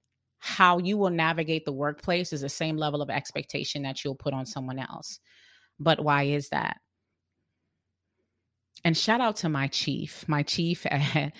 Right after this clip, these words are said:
my military organization. I love her because, you know, if she decides to work over the weekend, she will specifically say, "Listen, guys, I, if you guys see me, she is on leave for, for the next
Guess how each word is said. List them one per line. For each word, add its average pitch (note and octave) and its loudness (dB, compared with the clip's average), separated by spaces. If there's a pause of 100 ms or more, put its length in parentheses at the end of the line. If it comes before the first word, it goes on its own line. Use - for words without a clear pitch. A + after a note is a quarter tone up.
(240)
my D3 2
military D3+ 2
organization. C#3+ 0
I D3+ 0
love C#3 -2
her - -2
because, C#3 0 (500)
you E3+ 2
know, C3+ 0 (120)
if D#3 6
she B3 2
decides G3+ 8
to F#3+ 2
work F3+ 4
over E3 2
the D#3 2
weekend, E3+ 2
she A3 4
will G3 4
specifically E3+ 0
say, D3 4
"Listen, D3 2
guys, C3+ 0 (160)
I, D3+ 8
if D3+ 0
you F#3+ 0
guys F3+ 6
see E3+ 0
me, D#3 2
she F3+ -2
is D3 2
on D3+ 0
leave C#3+ 0
for, C3+ 0 (580)
for C#3 0
the C3 -4
next C#3+ 0